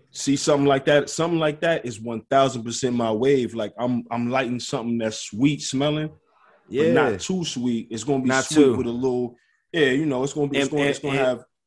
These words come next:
Speaker 2: and full disclosure, mine's ain't like a Bath and Body, no shots. It ain't no, it's
Speaker 1: Right.
Speaker 2: not like a Yankee Candle. It's a, it's a, <laughs> it's a smoke odor, John.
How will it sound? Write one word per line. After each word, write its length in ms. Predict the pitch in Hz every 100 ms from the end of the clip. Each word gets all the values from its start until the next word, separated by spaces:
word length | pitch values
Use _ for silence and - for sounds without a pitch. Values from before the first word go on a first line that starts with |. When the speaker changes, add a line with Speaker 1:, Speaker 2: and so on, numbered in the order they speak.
| _ _ -
Speaker 2:
and 120 | 131
full 180 | - 160
disclosure, 420 | 151 - 143 123
mine's 360 | 120 135 139 131
ain't 160 | 135 120
like 160 | 113
a 80 | 107
Bath 300 | 90 120 117
and 120 | 110
Body, 400 | 113 117 110 104
no 220 | 98 120 120
shots. 560 | - 120 113 - - _ _ _
It 120 | 113
ain't 160 | 131 123
no, 120 | 117
it's 100 | 110
Speaker 1:
Right. 160 | 117 127
Speaker 2:
not 60 |
like 100 | 117
a 60 | 101
Yankee 260 | 113 120 98
Candle. 340 | 127 113 92
It's 180 | 120 -
a, 60 | -
it's 240 | 117 110
a, 300 | 110 - 170
<laughs> 0 |
it's 220 | 139 139
a 80 | 123
smoke 400 | - 139 143 135
odor, 320 | 123 120 117
John. 460 | 107 113 113 104